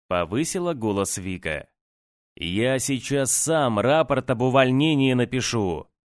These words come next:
резко бросил Данила. «Тогда нормально со мной поговоришь?» Вика опустила голову, помолчала некоторое время,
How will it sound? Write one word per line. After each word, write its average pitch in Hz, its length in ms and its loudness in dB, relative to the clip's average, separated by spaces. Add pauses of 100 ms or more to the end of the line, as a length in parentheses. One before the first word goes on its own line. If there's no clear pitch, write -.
(100)
резко 160 440 -6
бросил 117 340 -4
Данила. 90 540 -4 (420)
«Тогда 113 460 0
нормально 139 560 0
со 120 160 -2
мной 120 180 0
поговоришь?» 131 720 -2 (680)
Вика 180 360 -6
опустила 123 480 -6
голову, 117 720 -2 (120)
помолчала 127 720 -2
некоторое 110 560 -2
время, 95 600 -4